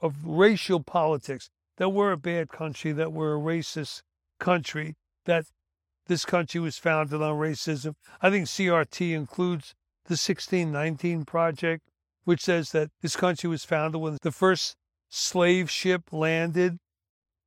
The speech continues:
in sixteen nineteen. And the history of America to this project, by the way, sponsored by the New York Times. When that history begins, you know, with a slave ship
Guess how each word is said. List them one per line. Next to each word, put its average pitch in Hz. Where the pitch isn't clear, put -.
in 165
sixteen 170
nineteen. 185
And 160
the 175
history 196
of 170
America 185
to 165
this 160
project, 160
by 262
the 240
way, 247
sponsored 208
by 165
the 156
New 170
York 160
Times. 190
When 202
that 190
history 196
begins, 180
you 185
know, 175
with 175
a 156
slave 190
ship 208